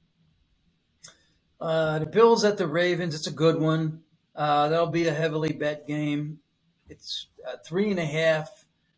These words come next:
That three and a half, I think, will get gobbled up with the Ravens at home by game time. Uh, Browns are a small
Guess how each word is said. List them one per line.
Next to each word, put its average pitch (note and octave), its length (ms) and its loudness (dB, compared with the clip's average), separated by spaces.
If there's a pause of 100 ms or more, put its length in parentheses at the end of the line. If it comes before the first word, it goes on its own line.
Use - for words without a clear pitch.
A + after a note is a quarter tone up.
(100)
That F#3+ 220 -4
three G3 220 -2
and E3+ 80 -2
a D#3 60 -2
half, D#3+ 320 -2
I C#3 140 -4
think, F3+ 560 -6
will D#3+ 100 -6
get D#3 220 -6
gobbled D#3 500 -4
up D#3+ 240 -4
with C3+ 80 -14
the C3 80 -14
Ravens C#3+ 440 -8
at C#3+ 140 -6
home D3 420 -4
by B2 220 -8 (200)
game C#3 360 -8
time. D#3 520 -6 (540)
Uh, C#3 440 -6
Browns F3+ 360 0
are F3+ 100 -2
a D3+ 60 -4
small D#3+ 760 -4